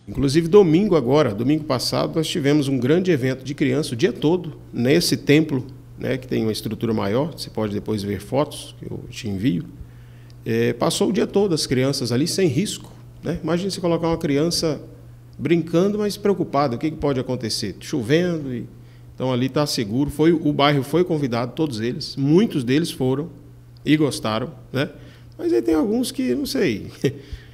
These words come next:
quer tumultuar alguma coisa, que eu não vejo necessidade disso, né? A gente não está querendo mal de ninguém, estamos querendo o bem. E ali é só subir uns metrinhos e já tá na igreja.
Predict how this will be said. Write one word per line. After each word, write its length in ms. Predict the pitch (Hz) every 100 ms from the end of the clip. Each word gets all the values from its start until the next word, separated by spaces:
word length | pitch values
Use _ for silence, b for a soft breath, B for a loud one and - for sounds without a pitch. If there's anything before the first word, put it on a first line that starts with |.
| B -
quer 140 | -
tumultuar 540 | - 240 226 226 185 185
alguma 220 | 196 220
coisa, 340 | 165 127 123
que 80 | 127
eu 60 | 208
não 100 | 190
vejo 360 | 156 185 190
necessidade 680 | 190 190 190 233 151 143 180
disso, 440 | 156 95 - -
né? 240 | 107 139 170 B B B -
A 100 | 113
gente 280 | 107 120 123
não 120 | 131
está 280 | 120 - 127
querendo 400 | 131 123 127 120
mal 260 | 117 113
de 180 | 104 180
ninguém, 440 | 226 117 110 185 - -
estamos 380 | - 123 123
querendo 300 | - 117 120
o 40 | 160
bem. 380 | 117 110 151 170 B B B B - 131
E 140 | 143
ali 300 | 147 123 156
é 60 | 165
só 340 | - - 233
subir 380 | - 247 180 214
uns 120 | 208
metrinhos 400 | 220 202 190 233
e 40 |
já 80 | 254
tá 120 | 254
na 100 | 302
igreja. 420 | 302 208 311 226